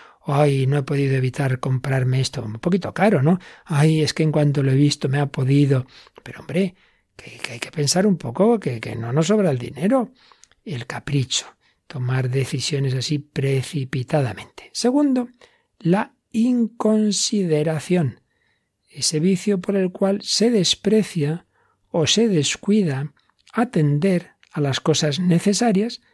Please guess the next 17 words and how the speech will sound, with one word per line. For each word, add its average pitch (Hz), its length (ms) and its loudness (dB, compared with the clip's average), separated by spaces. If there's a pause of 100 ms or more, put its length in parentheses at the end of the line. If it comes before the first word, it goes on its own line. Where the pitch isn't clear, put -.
(260)
para 131 200 0
juzgar 139 560 -2 (160)
rectamente. 139 1000 -4 (520)
Bueno, 143 280 -4 (280)
es 139 240 -4
ese, 151 360 -2 (100)
pues 147 160 -2
no 208 140 4
pararse 113 300 -4
a 113 80 -8
pensar 120 380 -6
también, 180 440 -2 (440)
el 131 200 -4
no 151 140 2
considerar 131 920 2
las 113 240 -8
cosas, 185 520 0